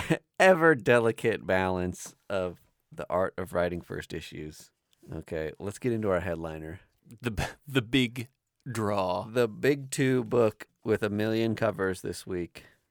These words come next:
Speaker 1: Moon Knight numero uno. Did you pick up any additional covers for this?
Speaker 2: I only picked up one.
Speaker 1: Yeah.
Speaker 2: I picked up the Grist cover.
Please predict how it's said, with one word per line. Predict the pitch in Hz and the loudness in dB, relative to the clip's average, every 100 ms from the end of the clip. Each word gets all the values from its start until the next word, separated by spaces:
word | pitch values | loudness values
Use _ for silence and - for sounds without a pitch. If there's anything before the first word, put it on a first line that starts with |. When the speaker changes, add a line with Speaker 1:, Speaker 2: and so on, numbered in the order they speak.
| _ _ _ | _ _ _
Speaker 1:
Moon | - 104 104 | -4 -2 0
Knight | 104 98 80 | 0 0 -2
numero | 101 101 98 98 87 | -2 0 0 0 0
uno. | 95 95 98 98 - _ _ _ _ 113 | -2 0 0 -2 -6 _ _ _ _ -6
Did | 120 | -2
you | 131 | 0
pick | 135 139 | 0 2
up | 135 131 | 2 2
any | 131 123 113 - _ _ _ - | 2 0 -2 -8 _ _ _ -8
additional | 107 104 113 | -4 -2 -2
covers | 101 98 98 98 | 2 2 2 -4
for | - | -2
this? | 107 110 - - | 0 0 -2 0
Speaker 2:
I | 131 147 | 4 6
only | 208 | 4
picked | 202 214 262 | 2 2 2
up | 240 | 2
one. | 208 185 180 202 - | 4 4 4 -2 -4
Speaker 1:
Yeah. | 98 95 - _ - | -2 -2 -4 _ -2
Speaker 2:
I | 123 | -2
picked | - 143 147 | -2 -2 0
up | 139 - | 0 -2
the | 123 131 123 120 | -2 2 2 0
Grist | 113 143 151 - - _ _ _ | 2 2 2 -2 -10 _ _ _
cover. | - 107 101 120 | -2 -2 0 -6